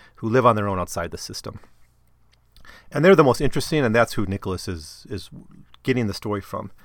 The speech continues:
And they tell him the whole story about the war and how the war's over and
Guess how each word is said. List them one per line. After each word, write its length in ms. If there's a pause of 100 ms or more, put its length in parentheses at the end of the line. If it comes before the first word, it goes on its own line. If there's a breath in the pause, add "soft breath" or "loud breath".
(300 loud breath)
And 120
they 120
tell 260
him 80
the 80
whole 180
story 400
about 440
the 80
war 320
and 80
how 100
the 100
war's 240
over 600
and 520